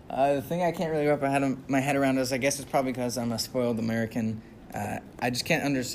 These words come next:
I can't imagine what it would be like to go through this. I guess I've never had to be a refugee.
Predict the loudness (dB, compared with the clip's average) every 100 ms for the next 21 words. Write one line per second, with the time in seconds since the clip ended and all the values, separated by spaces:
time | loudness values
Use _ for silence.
0 | -6 -2 -2 -2 0 0 0 0 0 -2
1 | -2 0 2 0 0 2 4 4 0 0
2 | 0 0 -2 0 -2 -4 -14 -18 -20 -12
3 | -10 -6 -4 -4 -2 -6 -4 -2 -2 -4
4 | -10 -14 -18 -18 -20 -10 -4 0 0 2
5 | 4 2 2 -2 -4 -2 -4